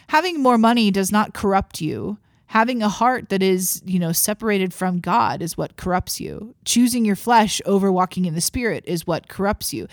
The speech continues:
Money becomes an amplifier. It just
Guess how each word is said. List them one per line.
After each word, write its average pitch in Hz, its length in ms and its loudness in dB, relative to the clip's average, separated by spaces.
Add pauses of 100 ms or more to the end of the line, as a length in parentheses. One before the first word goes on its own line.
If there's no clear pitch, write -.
(280)
Money 285 360 4
becomes 214 540 2
an 185 180 0
amplifier. 175 800 -4 (240)
It 233 140 4
just - 260 0